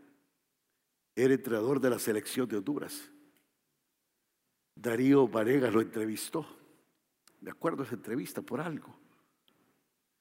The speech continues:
Y le preguntó, "¿Qué características que usted no ha visto en otro lugar ve en el futbolista hondureño?".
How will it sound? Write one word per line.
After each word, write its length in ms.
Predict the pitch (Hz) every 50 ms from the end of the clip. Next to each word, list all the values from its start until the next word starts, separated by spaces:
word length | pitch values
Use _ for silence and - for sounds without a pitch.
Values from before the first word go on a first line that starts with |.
| _ _ _ _ _
Y 80 | 143
le 100 | 135 135
preguntó, 560 | 127 - 135 123 123 127 - 160 151 147 - -
"¿Qué 200 | - 214 214 -
características 1300 | - 185 170 165 - - - 175 170 196 170 - - - 127 - - 113 104 - - - - - - _ _ _ _ _ _ _ _ _ _ _ _ _ _ _ _ _
que 100 | - 123
usted 280 | 117 - - - 170 151
no 80 | 160
ha 40 | 151
visto 420 | 151 165 - - - 139 131 - -
en 180 | 131 123 120
otro 240 | 147 160 151 160 143
lugar 400 | 131 135 127 120 120 104 98 - - - - - _ _ _ _ _ _ _ _ _ _ _ _ _ _ _ _ _ _ _ _ _ _ _
ve 340 | - 98 101 139 147 156 151 135
en 100 | 143 131
el 120 | 135 113
futbolista 540 | - 139 139 117 110 123 135 143 139 - 139
hondureño?". 580 | 127 110 113 120 120 117 113 110 104 - 95